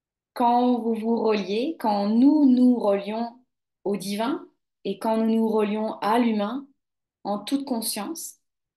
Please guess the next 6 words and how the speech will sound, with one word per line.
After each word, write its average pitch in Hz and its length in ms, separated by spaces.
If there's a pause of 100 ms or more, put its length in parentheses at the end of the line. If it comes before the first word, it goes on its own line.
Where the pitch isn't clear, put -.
(1000)
eh 196 100
bien, 214 280
votre 269 320
entreprise, 233 840 (600)
mon 254 380
entreprise, 220 800